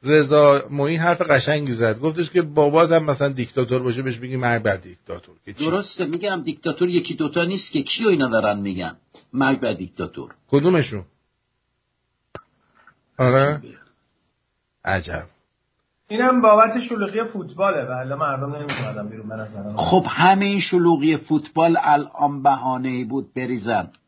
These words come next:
Speaker 2: همه جا رو با آتیش بکشن، ولی نمی‌کنن این مردم.
Speaker 1: نباید.
Speaker 2: چه کنیم ما از دست این
Speaker 1: نه، آتیش
Speaker 2: مردم؟
Speaker 1: کشیدن خوب نیستش. باید برن،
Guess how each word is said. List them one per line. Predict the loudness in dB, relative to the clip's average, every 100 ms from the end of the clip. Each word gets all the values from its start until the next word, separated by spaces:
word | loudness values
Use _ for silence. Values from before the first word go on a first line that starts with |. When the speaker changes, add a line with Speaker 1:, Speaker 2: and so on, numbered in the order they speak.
| _ _ _ _ _ _ _ _ _ _ _ _ _ _ _ -8
Speaker 2:
همه | -2 0 0
جا | 0
رو | 0 -2
با | -4
آتیش | -4 -8 -8 -10
بکشن، | -10 -8 -6 -6 -8 -8
ولی | -6 -2 0
نمی‌کنن | 0 0 -2 0 0 0
این | 0 0
مردم. | 2 0 -2 2 4
Speaker 1:
نباید. | 8 8
Speaker 2:
چه | 8
کنیم | 6 2 2
ما | 4
از | 2 2
دست | -2 -4 -2
این | 2
Speaker 1:
نه، | 4
آتیش | 4 4 0
Speaker 2:
مردم؟ | -2
Speaker 1:
کشیدن | -2 -2 2 2
خوب | 0 -6 -4
نیستش. | -4 -2 -2
باید | 2 2 4
برن، | 4 4 0